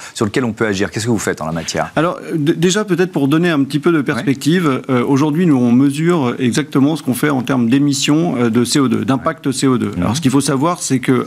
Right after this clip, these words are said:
Speaker 2: repas, euh, aujourd'hui, de, pour les Français, ça représente vingt-cinq pour cent, l'alimentation du Français
Speaker 1: Ouais.
Speaker 2: représente vingt-cinq pour cent de notre empreinte C O deux, hein, de, pour un ménage. Donc, euh, globalement, trois fois par jour, on a l'occasion de pouvoir changer la donne et d'ajuster ça.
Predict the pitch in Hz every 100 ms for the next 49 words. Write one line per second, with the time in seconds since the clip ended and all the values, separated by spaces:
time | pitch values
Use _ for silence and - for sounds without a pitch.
0 | - 120 117 120 143 156 151 139 131 123
1 | 110 110 110 - 123 127 120 117 139 165
2 | 139 113 104 - 110 104 110 113 123 123
3 | 143 147 120 110 113 117 120 143 - -
4 | - - 110 101 156 156 156 156 135 143
5 | 139 143 143 139 139 123 143 113 123 113
6 | 131 104 117 131 113 160 156 160 147 143
7 | - 147 143 127 127 117 143 131 120 113
8 | 110 110 110 110 110 - 107 107 110 143
9 | 185 - - - - 135 160 151 123 139
10 | 143 139 156 185 - 180 - 170 151 131
11 | 143 196 208 - 131 127 131 139 131 185
12 | - 139 - 151 165 143 117 143 208 -
13 | - - 147 165 143 139 143 143 120